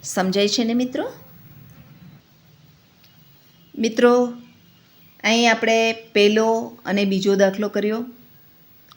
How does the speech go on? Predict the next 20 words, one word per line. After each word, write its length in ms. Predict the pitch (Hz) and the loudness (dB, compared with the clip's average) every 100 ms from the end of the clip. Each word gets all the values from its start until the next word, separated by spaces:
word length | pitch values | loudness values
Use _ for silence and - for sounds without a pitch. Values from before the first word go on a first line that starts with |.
| _ _ _ _ _ _ _ - | _ _ _ _ _ _ _ -2
ત્રીજો, 420 | 226 220 247 247 | 0 4 6 6
ચોથો 380 | 247 233 240 226 | 4 0 0 0
દાખલો 380 | 214 208 220 | 0 0 0
આપણે 580 | 208 208 208 208 214 202 - - | 0 0 0 0 0 -4 -8 -6
બીજા 260 | 185 196 | -2 0
વીડિયોમાં 400 | 190 202 208 214 | 2 2 0 -2
લઈશું. 480 | 208 208 - 269 - - _ _ _ _ _ _ _ _ _ _ _ - - _ _ _ _ - | -2 -2 -2 -6 -6 -20 _ _ _ _ _ _ _ _ _ _ _ -20 -20 _ _ _ _ -8
મિત્રો, 260 | 214 254 | -2 0
જો 180 | 254 277 | 4 4
તમને 300 | 311 302 285 | 4 6 6
મારો 260 | 285 262 254 | 6 6 4
વીડિયો 320 | 254 208 208 | 2 0 0
ગમ્યો 340 | 196 185 208 | 0 -2 -2
હોય 360 | 226 262 277 170 180 - - _ _ _ - | -4 -4 -4 -6 -12 -20 -20 _ _ _ -4
તો 480 | 202 202 196 196 202 _ _ _ _ _ _ 214 | 0 2 0 -4 -12 _ _ _ _ _ _ -2
મારી 320 | 196 196 202 | 0 2 2
આ 80 | 190 | 0
ચેનલને 800 | 190 185 190 190 190 190 185 - - - | 0 -2 0 0 -2 -4 -6 -12 -20 -12
લાઈક 380 | 160 175 185 - | -4 -2 -4 -4
કરો, 360 | 214 214 240 | -4 -2 -4